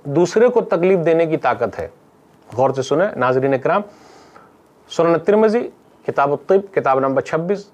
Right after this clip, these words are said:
हदीस नंबर दो हज़ार अट्ठावन, टू ज़ीरो फ़ाइव एट, सही हदीस है ये।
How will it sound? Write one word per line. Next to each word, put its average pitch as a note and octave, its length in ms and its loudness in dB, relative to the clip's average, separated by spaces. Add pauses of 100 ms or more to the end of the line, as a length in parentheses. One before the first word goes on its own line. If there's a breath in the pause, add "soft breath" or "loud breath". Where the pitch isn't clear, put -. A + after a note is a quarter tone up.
(180)
हदीस D#3+ 300 -2
नंबर D3+ 200 0
दो C#3 140 0
हज़ार C3 280 0
अट्ठावन, C#3 440 -2 (120)
टू D#3+ 120 0
ज़ीरो D3+ 280 0
फ़ाइव C3 340 0
एट, G3 220 0 (760 soft breath)
सही D3+ 240 0
हदीस C3+ 280 0
है C3+ 80 2
ये। G3+ 120 -2